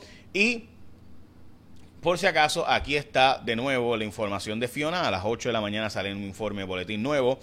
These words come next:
y a las once el informe completo, que es cuando vamos a estar dialogando con Elizabeth Robaina, pero de nuevo se atrasó un poco ahora para, básicamente, eh, sábado en la noche, madrugada domingo.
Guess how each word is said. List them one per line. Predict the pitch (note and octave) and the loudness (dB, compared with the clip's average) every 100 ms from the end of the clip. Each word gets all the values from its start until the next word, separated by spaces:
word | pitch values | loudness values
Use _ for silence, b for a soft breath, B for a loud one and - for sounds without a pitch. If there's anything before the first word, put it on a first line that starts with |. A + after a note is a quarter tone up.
| B B | B B
y | - | 2
a | B2+ | 4
las | C3+ | 4
once | B2 B2+ D3 | 0 -4 -4
el | |
informe | A#2+ G#2+ G#2 A#2 | -4 -2 -4 -2
completo, | B2 A#2+ A#2+ A#2 | -4 -4 -4 -2
que | A2 | -4
es | F#2+ | -4
cuando | G#2 G2 F#2+ | -4 -2 -2
vamos | F2+ F#2+ | -2 -4
a | F2 | -6
estar | G2 | -6
dialogando | F#2+ F#2 F#2 F#2+ | -6 -6 -6 -6
con | |
Elizabeth | G2 A2 A2+ | -4 -2 0
Robaina, | C#3+ E3 | 0 -2
pero | C3 A2 | 0 0
de | |
nuevo | G#2+ A2+ | 0 -2
se | |
atrasó | A2+ G2 G#2 | -2 -6 -6
un | A2 | -6
poco | A#2 A#2+ G#2 G2+ B B B | 0 0 0 -6 B B B
ahora | F2+ F#2 A2 G2 | -6 -2 -2 -2
para, | G2 G#2+ G#2 B B B - | -2 -2 -4 B B B -10
básicamente, | F2+ G2 G#2+ A2 G2 F#2+ - G#2+ - | -8 -6 -6 -6 -6 -8 -6 -6 -6
eh, | F#2 F#2 F2+ F2+ F2 | -6 -6 -6 -6 -8
sábado | E2+ A2 G#2 G#2 | -6 -2 -2 -2
en | G#2 | -4
la | A2+ | -6
noche, | C#3 C#3 A#2 | -6 -8 -8
madrugada | F#2+ F2+ F2 G2+ G2+ G2 B B - | -8 -8 -4 -4 -2 -6 B B -6
domingo. | D3 D3+ C3+ C#3 D3+ | -4 -4 -4 -4 -6